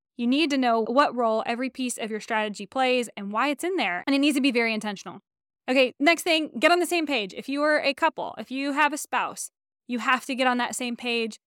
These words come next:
You both need to be just as committed to staying focused on staying on that same page. And this, and this is hard. This is not easy. It takes time. And again, that's why we do what we do, but you have to do it. And then finally, if you are impatient, if that's where you really struggle,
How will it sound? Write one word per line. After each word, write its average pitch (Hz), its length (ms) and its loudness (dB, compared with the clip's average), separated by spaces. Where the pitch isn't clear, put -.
You 233 80 -8
both 233 340 2
need 240 140 -2
to 233 40 -2
be 220 240 -6
just 233 280 -2
as - 80 -8
committed 240 380 -2
to 220 40 -6
staying 208 320 -4
focused 247 600 0
on 208 320 0
staying 247 500 -2
on 294 140 4
that 285 200 0
same 277 220 -2
page. 277 480 0
And 262 160 2
this, 247 160 0
and 262 180 2
this 254 100 0
is 233 100 -4
hard. 302 420 4
This 240 120 -8
is 254 80 -2
not 247 220 0
easy. 285 540 0
It 220 120 -8
takes 247 220 -4
time. 285 520 0
And 214 320 -6
again, 285 460 2
that's 214 260 -4
why 233 160 4
we 247 120 -2
do 247 120 -2
what 254 160 2
we 233 140 -4
do, 302 340 0
but 247 80 2
you 247 100 -4
have 226 360 -2
to 226 60 -8
do 180 200 -8
it. - 100 -12
And 294 120 2
then 339 120 6
finally, 339 460 2
if 277 180 -2
you 269 220 -2
are 349 100 4
impatient, 294 720 -2
if 240 200 -6
that's 254 280 2
where 320 140 0
you 285 180 2
really 269 220 2
struggle, 262 480 2